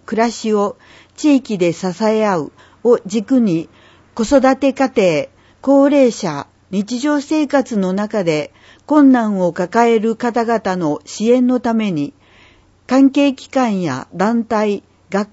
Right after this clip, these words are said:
校、子ども園などと連携を強化しながら、地域共生社会の実現に向けて活動してまいります。今後とも皆様のご支援、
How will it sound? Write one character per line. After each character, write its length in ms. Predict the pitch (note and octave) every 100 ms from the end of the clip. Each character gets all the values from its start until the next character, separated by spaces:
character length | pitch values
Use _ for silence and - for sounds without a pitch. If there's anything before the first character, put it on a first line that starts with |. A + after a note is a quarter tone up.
| -
校、 380 | A3+ A3 A3 _ _ _
子 120 | B3
ど 140 | A#3+ C4+
も 160 | C4+
園 260 | D4 B3+ A3+
な 140 | A#3
ど 140 | B3 G3+
と 360 | - D#3 C#3+ - _ _
連 260 | G3+ B3+ B3+
携 260 | C4 B3+ B3+
を 120 | A#3+ - -
強 200 | D4+ C4+
化 160 | A3+
し 180 | G#3 G#3
な 160 | F#3+ F#3+
が 140 | D#3
ら、 240 | C#3+ C3 - _ _ _ _ _ _
地 240 | - D#4 C4+
域 280 | G3+ D3+
共 320 | D3 A3+ B3+ C4
生 260 | C#4+ C#4
社 180 | B3+ C#4
会 280 | C4 A#3 G3
の 160 | E3
実 320 | C#3+ E3+ E3+ A#3+
現 180 | B3+
に 160 | B3 B3
向 160 | A#3 A3
け 160 | A3
て 240 | G#3+ G3+ F#3+
活 320 | - G#3+ A#3
動 200 | B3 A#3+
し 100 | -
て 120 | A3+
ま 160 | G#3+ G#3
い 80 |
り 120 | G3+ F#3+
ま 180 | F#3
す。 220 | F#3+ - _ _ _ _ _ _ _ _
今 260 | - C4+ C#4
後 120 | C#4+
と 160 | C#4
も 320 | A#3+ A#3+ A#3+ -
皆 260 | A#3+ C4+ C#4
様 280 | C4+ A#3
の 220 | G3+ F#3+ D#3+
ご 160 | F#3
支 220 | F#3+ A#3+
援、 300 | A#3+ F3 D3